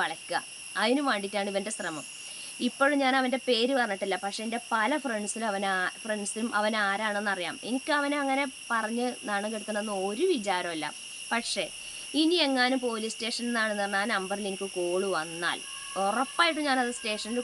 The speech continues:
കൊടുക്കും, പരാതി കൊ-, പരാതി കൊടുക്കും. ഇനി എന്നെ വിളിച്ചിട്ട് അതിൽ നിന്നും പോലീസ് സ്റ്റേഷനിൽ ഹാജരാകണം, നിങ്ങളെ പേരിൽ കേസ് എടുക്കും എന്ന് പറഞ്ഞാൽ ആ നമ്പറിൽ നിന്ന് ഇനി എനിക്കൊരു കോൾ വന്നാൽ ആ നമ്പർ വെച്ചിട്ടായിരിക്കും ഇനി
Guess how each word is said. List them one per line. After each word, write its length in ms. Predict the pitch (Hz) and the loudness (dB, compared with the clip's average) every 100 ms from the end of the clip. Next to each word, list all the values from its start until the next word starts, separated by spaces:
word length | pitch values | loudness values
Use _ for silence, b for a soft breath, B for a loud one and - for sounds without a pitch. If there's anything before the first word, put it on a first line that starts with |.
| 233 | -2
കൊടുക്കും, 280 | 196 277 285 | -4 -2 0
പരാതി 320 | 262 190 180 180 | 2 0 0 -2
കൊ-, 120 | 160 - - - | -2 -8 -8 0
പരാതി 380 | 196 180 185 226 - | 2 2 -2 -4 -6
കൊടുക്കും. 320 | 208 180 - - - - - - - - - | -4 -4 -6 -10 -12 -12 -12 -12 -12 -4 2
ഇനി 120 | 311 392 | 4 4
എന്നെ 160 | 339 339 | 4 4
വിളിച്ചിട്ട് 520 | 302 233 - 233 - 269 262 - 202 | 2 0 -2 -6 0 2 2 -2 -2
അതിൽ 160 | 214 240 | 0 0
നിന്നും 220 | 226 226 220 - - | -2 -4 -6 -10 -10
പോലീസ് 320 | 220 214 208 202 | -4 -2 -2 -4
സ്റ്റേഷനിൽ 360 | 214 214 214 208 | -4 -4 -4 0
ഹാജരാകണം, 580 | 190 190 196 202 196 214 | 0 0 0 0 0 -2
നിങ്ങളെ 220 | 196 185 202 | -2 -2 -2
പേരിൽ 220 | 202 190 196 | -4 -4 -4
കേസ് 260 | 196 196 208 | 0 0 -2
എടുക്കും 200 | 208 208 | -6 -4
എന്ന് 100 | 208 202 | 0 2
പറഞ്ഞാൽ 240 | 202 202 | 2 2
ആ 120 | 208 202 | 0 0
നമ്പറിൽ 300 | 196 226 262 | 0 0 2
നിന്ന് 120 | 269 | 2
ഇനി 80 | 247 | 2
എനിക്കൊരു 280 | 233 214 202 196 | -2 -2 -4 -2
കോൾ 220 | 190 190 226 190 | 0 0 2 0
വന്നാൽ 340 | 175 175 160 - B B B B 240 | 0 -2 -4 -4 B B B B 6
ആ 40 | 285 285 | 6 6
നമ്പർ 340 | 269 285 294 339 | 6 6 4 4
വെച്ചിട്ടായിരിക്കും 560 | 254 208 202 185 190 240 | 2 0 0 0 0 -2
ഇനി 100 | 359 | 2